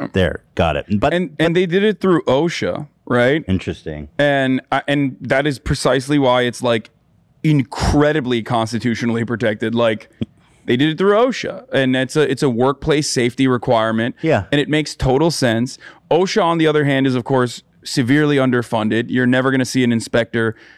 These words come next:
Speaker 2: M-, people that work in, uh, in, uh, you know, any, any kind of industry probably have never even seen an osha person. Um, I hope they implement, like, a, like, a snitching system, 'cause it's a fourteen thousand dollar fine
Speaker 1: Right.
Speaker 2: if your employer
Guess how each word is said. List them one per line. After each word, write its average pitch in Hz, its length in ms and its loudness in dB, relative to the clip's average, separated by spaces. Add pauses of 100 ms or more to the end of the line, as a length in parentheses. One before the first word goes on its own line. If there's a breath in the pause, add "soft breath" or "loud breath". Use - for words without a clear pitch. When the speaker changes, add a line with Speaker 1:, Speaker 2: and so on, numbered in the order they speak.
(140 loud breath)
Speaker 2:
M-, 101 180 -4 (260)
people 135 240 2
that 131 140 0
work 123 360 -2
in, 113 360 0
uh, 107 480 0
in, 117 320 0
uh, - 400 -6 (640)
you 127 100 0
know, 117 220 -4
any, 135 280 0
any 151 180 0
kind 127 160 0
of 120 60 -2
industry 120 380 0
probably 123 360 0
have 117 120 -4
never 123 280 0
even 113 200 -2
seen 135 260 0
an 117 80 0
osha 113 340 -2
person. 110 460 -2 (440 loud breath)
Um, 113 420 0 (340)
I 117 120 0
hope 143 200 -2
they 135 160 0
implement, 135 420 0
like, 117 220 -2
a, 104 220 0
like, 110 140 -2
a 110 40 -2
snitching 127 480 0
system, 170 520 -2
'cause 123 240 0
it's 113 100 -4
a 113 40 -2
fourteen 131 460 0
thousand 117 380 0
dollar 120 260 2
fine 117 500 -2
Speaker 1:
Right. 90 400 0
Speaker 2:
if 147 200 0
your 151 220 0
employer 131 840 0